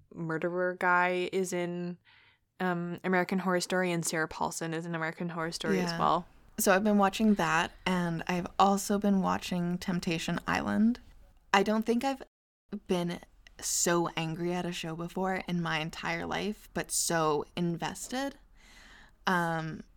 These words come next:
Speaker 2: it's horrible. It's a-, like, actually horrible T V. Um, but it's <laughs>
Speaker 1: Is it anything like Love Island?
Speaker 2: Kind of. Um, it's four couples who go to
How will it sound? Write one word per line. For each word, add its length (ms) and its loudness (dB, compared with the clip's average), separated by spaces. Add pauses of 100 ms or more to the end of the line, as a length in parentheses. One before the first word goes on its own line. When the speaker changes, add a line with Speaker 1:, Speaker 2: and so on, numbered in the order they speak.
(340)
Speaker 2:
it's 300 4
horrible. 720 0
It's 160 -2 (100)
a-, 100 6 (100)
like, 200 0 (100)
actually 400 2
horrible 360 -8
T 140 -12
V. 260 -12 (640)
Um, 500 -2
but 360 -4
it's 520 -6
<laughs> 800 -6
Speaker 1:
Is 100 4
it 40 6
anything 340 4
like 200 6
Love 240 8
Island? 320 8
Speaker 2:
Kind 400 6
of. 440 2 (140)
Um, 640 6 (380)
it's 220 8
four 380 10
couples 840 2
who 240 4
go 500 8
to 720 6